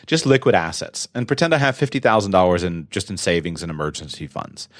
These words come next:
Well, then what I do is I can subtract that from my need.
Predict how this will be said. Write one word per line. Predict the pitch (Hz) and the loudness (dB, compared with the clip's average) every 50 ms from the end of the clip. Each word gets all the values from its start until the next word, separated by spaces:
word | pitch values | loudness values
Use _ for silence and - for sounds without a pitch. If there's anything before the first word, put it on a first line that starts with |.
| - - - - - - _ - | -20 -20 -20 -20 -20 -18 _ -2
Well, | 98 95 95 127 - - - | 0 2 4 2 2 0 0
then | - 117 120 123 | 0 2 4 4
what | 127 127 139 | 4 4 4
I | 156 | 4
do | 147 117 113 104 113 | 4 2 2 2 2
is | 117 104 | 2 2
I | 117 110 107 | 2 2 0
can | - 123 113 107 - | 0 -4 -8 -8 -6
subtract | - - 110 90 - - - - 170 170 185 185 175 - - - | -6 -8 -8 -8 -8 -10 -4 0 2 2 2 0 -2 -8 -6 -4
that | 80 65 67 92 101 - - | -2 -2 -2 -4 -6 -8 -8
from | - - 101 95 | -6 -4 -2 -2
my | 98 101 104 | 0 0 0
need. | 104 101 104 123 120 101 78 64 - - - | 0 0 0 0 0 0 -2 -4 -10 -16 -20